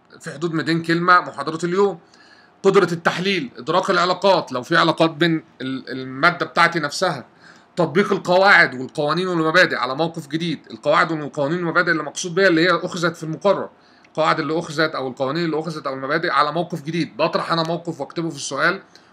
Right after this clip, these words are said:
وأقول له طبق القواعد اللي أنت درستها عليه. تمام؟ نقد العبارات، أنا مثلًا عايزه ينقد بعض العبارات أو الأفكار أو المفاهيم. تمام؟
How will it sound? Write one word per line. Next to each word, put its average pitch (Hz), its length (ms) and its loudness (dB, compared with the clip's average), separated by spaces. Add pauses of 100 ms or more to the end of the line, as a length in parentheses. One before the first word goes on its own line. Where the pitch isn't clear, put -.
(140)
وأقول 165 240 0
له 170 60 0
طبق 165 320 0
القواعد 151 360 0
اللي 147 120 -4
أنت 151 120 -10
درستها 131 360 -6
عليه. 110 260 -4 (420)
تمام؟ 165 340 0 (920)
نقد 165 260 2
العبارات، 180 520 2
أنا 160 180 -2
مثلًا 170 320 -2
عايزه 175 380 0
ينقد 180 300 -4 (180)
بعض 170 220 0
العبارات 147 420 -2
أو 139 140 -4
الأفكار 135 320 -2
أو 156 200 -4
المفاهيم. 160 480 -6 (500)
تمام؟ 165 320 0